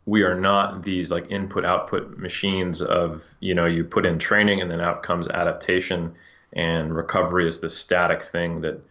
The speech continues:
uh, is a direct output of how our, uh, we are able to recuperate from the amount of training we're doing. All of this, while that, that those things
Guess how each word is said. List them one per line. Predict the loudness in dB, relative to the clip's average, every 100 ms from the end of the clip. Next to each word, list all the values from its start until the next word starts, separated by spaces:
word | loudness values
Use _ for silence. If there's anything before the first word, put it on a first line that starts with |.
| _ _ _
uh, | 0 2 2 0 -2
is | -4 -4
a |
direct | 0 4 4 2
output | 0 0 -2 -2
of | -2 -4
how | -2 2 4 4 2
our, | 0 2 0 -2 -6 -18 _ _ -6
uh, | -4 -4 -6 -8
we | -2 2
are | 2
able | 2
to | 0
recuperate | -2 0 2 2
from | 0
the | 0
amount | 0
of | 0
training | 0 0 0
we're | 0
doing. | 2 2 0 -8 -20 -20 _
All | 2 6 6
of | 4
this, | 4 4 2 0 -6 _ _ _ 0
while | 4 4 4 0
that, | 0 0 -2
that | -2 2
those | 0 0
things | -2 -2 -6